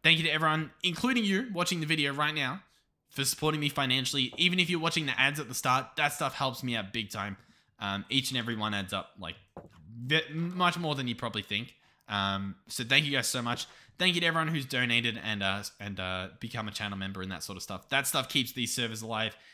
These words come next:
It helps us, you know, upgrade the hardware in the future, hopefully,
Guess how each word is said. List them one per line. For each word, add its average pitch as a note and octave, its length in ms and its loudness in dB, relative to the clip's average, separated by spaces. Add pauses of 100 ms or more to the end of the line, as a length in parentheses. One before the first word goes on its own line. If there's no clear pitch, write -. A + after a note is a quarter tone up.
(220)
It B2 100 2
helps C3+ 280 4
us, B2+ 260 0
you A#2+ 120 -4
know, G#2+ 140 0 (520)
upgrade C#3 360 2
the B2 80 2
hardware A#2 380 2
in A2+ 80 -2
the G#2+ 60 -4
future, A2+ 320 -2
hopefully, G#2 480 -2